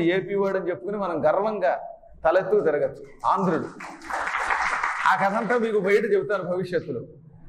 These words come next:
కాబట్టి ఆంజనేయుడు పుట్టింది దక్షిణ భారతంలో, ఆంజనేయుడు పెరిగిన స్థలము దక్షిణ భారతం.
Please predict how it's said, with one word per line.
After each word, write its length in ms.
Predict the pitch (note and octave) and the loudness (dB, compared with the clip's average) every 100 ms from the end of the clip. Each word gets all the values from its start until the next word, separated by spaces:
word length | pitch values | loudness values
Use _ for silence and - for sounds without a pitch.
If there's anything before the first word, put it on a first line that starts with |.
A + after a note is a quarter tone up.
| - - | -16 0
కాబట్టి 340 | F3 A3 A#3+ E3 | 4 6 6 6
ఆంజనేయుడు 540 | D3 A3 A#3+ C4+ C4 | 4 2 4 4 2
పుట్టింది 760 | F#3 A#3 - B3 G3 F#3+ G3+ F#3+ - - - | 0 -2 0 2 2 0 -2 -8 -18 -12 2
దక్షిణ 380 | F3 F3 A#3+ A3 | 2 4 4 6
భారతంలో, 680 | F#3 F3+ - E3+ B2+ - - - - - - - - B2 | 6 4 4 0 -2 -6 -12 -20 -20 -20 -20 -8 2 4
ఆంజనేయుడు 680 | G3 B3+ C4 C4 C4 B3 A#3 - | 6 4 4 4 4 2 0 4
పెరిగిన 520 | G#3 A3 A#3+ C#4 A#3+ F#3+ | 6 6 4 4 2 0
స్థలము 840 | - G3 A3 C4 A3+ E3+ - - | -2 4 4 4 2 0 -4 -4
దక్షిణ 380 | C#3 E3+ - A3+ | 2 2 2 2
భారతం. 500 | F#3+ F#3 F3 - - | 4 4 4 0 -8